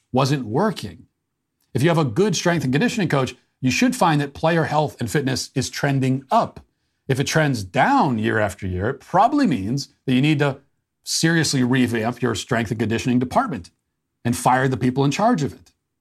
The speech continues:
So a similar point can be made about the people tasked with ensuring that mental, uh, the mental strength and conditioning of Americans.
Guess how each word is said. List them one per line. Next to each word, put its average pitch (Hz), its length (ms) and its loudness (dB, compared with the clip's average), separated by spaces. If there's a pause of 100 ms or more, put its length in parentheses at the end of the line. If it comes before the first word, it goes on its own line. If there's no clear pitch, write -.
(760)
So 170 120 2
a 156 60 2
similar 285 320 2
point 180 220 0
can 151 80 0
be 143 60 0
made 143 200 2
about 139 140 0
the 123 60 -8
people 131 260 -2
tasked 127 340 0
with 127 100 -4
ensuring 117 460 -2
that 117 180 -4
mental, 135 680 0 (680)
uh, 110 160 0
the 120 100 2
mental 185 440 2
strength 107 420 -2
and 95 120 -6
conditioning 98 480 -4
of 90 100 -6
Americans. 87 640 -10